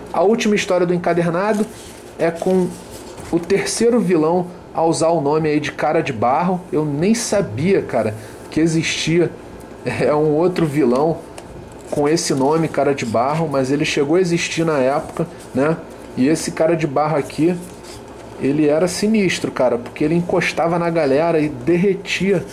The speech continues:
a galera, transformava a galera em barro, né? No meio disso tudo a gente tem o Batman completamente tendo que lidar com a perda da namorada dele, que é essa menina aí de cabelo branco bonitona chamada Silver, né?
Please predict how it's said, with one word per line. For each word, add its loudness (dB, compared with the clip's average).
a -2
galera, 2
transformava -2
a 2
galera 2
em 2
barro, 0
né? 2
No 2
meio 4
disso 0
tudo 2
a 4
gente 0
tem 0
o 0
Batman -2
completamente 0
tendo 4
que -2
lidar 2
com -2
a 2
perda 2
da 4
namorada 2
dele, 2
que -4
é 4
essa 2
menina 4
aí 4
de 2
cabelo 4
branco 0
bonitona 2
chamada 0
Silver, 0
né? 0